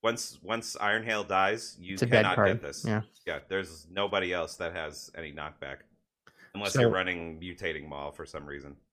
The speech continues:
Speaker 2: Right. So I think that if you're running Get Thee Hence, you have to really protect, uh, Iron Ha-, Iron Hail, right? That's the guy
Speaker 1: Yeah.
Speaker 2: that has it?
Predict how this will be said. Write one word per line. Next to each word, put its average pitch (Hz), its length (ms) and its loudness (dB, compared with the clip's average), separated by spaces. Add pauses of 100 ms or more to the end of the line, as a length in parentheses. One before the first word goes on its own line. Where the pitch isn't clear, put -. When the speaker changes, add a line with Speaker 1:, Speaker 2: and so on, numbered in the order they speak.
(120)
Speaker 2:
Right. 113 320 6
So - 160 10
I 135 120 12
think 180 180 10
that 175 140 10
if 156 120 6
you're 139 120 10
running 139 440 10
Get 147 220 12
Thee 147 80 6
Hence, 135 500 4
you 127 100 6
have 123 320 6
to 123 100 0
really 120 320 4
protect, - 720 -2 (520)
uh, - 60 0
Iron 104 380 6
Ha-, 104 140 -2 (180)
Iron 113 200 8
Hail, 92 220 2
right? 107 180 4
That's 117 200 0
the 117 80 4
guy 123 100 8
Speaker 1:
Yeah. 120 80 6
Speaker 2:
that 123 80 6
has 127 140 6
it? - 80 -2